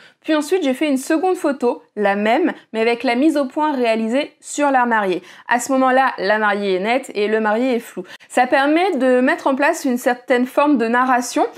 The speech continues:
et ça peut donner une dynamique assez sympa dans vos albums. Voilà, moi j'aime bien aussi faire ce type de photos.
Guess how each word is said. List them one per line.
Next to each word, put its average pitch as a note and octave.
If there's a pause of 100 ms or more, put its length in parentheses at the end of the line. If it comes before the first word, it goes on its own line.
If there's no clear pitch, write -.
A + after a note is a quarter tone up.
(220)
et F4
ça E4+
peut B3+
donner C4
une C4+
dynamique A#3+
assez C4+
sympa C#4
dans B3
vos A3+
albums. G3 (260)
Voilà, A3+
moi A#3
j'aime C4
bien G3+
aussi G3
faire G#3+
ce G#3
type G#3+
de G#3+
photos. -